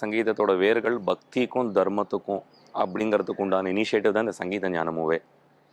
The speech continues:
இதுல வந்து ஒருத்தரை பத்தியோ ஒரு இன்ஸ்டிடியூஷனை பத்தியோ எங்களுக்கு பேசுறதுக்கு first of all அதுக்கு அவசியமும் இல்ல. And இதோட இனிஷியேட்டிவோட கோல் ரொம்ப பெருசு. அதுல வந்து ஒருத்தர் ஒரு இன்ஸ்டிடியூஷனையோ ஒரு,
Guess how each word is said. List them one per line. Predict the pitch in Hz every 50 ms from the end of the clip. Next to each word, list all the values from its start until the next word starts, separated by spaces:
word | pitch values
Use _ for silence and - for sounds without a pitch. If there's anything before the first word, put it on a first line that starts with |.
| _ - - - _ _ _ -
இதுல | - - 120 113 120 120 117 110 107
வந்து | 110 110 113 107 123 131 135 135 - - _ _ -
ஒருத்தரை | 98 104 107 107 - 117 107 98 -
பத்தியோ | 107 98 - 110 101 101 95 101 107 - - - -
ஒரு | - 104 104 101
இன்ஸ்டிடியூஷனை | 98 101 113 - - 131 131 120 110 113 107 95 -
பத்தியோ | 107 92 - 110 101 95 95 95 104 - - _ _ _ _ _ _
எங்களுக்கு | - 110 110 110 107 104 101 - -
பேசுறதுக்கு | 107 117 123 - 135 123 117 - 120 - 127 127 - -
first | 151 - -
of | 117 104 - -
all | 110 113 120 - - _ _ _ _ _ _ _ _ _ _ _ _ _ _ -
அதுக்கு | - 110 110 104 101
அவசியமும் | 92 98 117 120 - - 143 135 139 139 135
இல்ல. | 117 104 110 117 107 85 - - _ _ _ _ _ _ _ _ _ _ _ -
And | - 131 135 135 123
இதோட | - - 123 123 139 131 123 120 117 117
இனிஷியேட்டிவோட | 139 156 147 - 160 151 135 143 135 123 117 113 104 95 95
கோல் | 95 120 135 156 156 139
ரொம்ப | 117 113 117 135 147 147 -
பெருசு. | - 110 110 117 - - 104 98
அதுல | 87 87 95 101
வந்து | 98 101 104 107 120
ஒருத்தர் | 120 113 107 104 - 117 110
ஒரு | 104 101 98 101
இன்ஸ்டிடியூஷனையோ | 107 113 - - 127 113 - - 110 110 113
ஒரு, | 110 110 107 101 95 90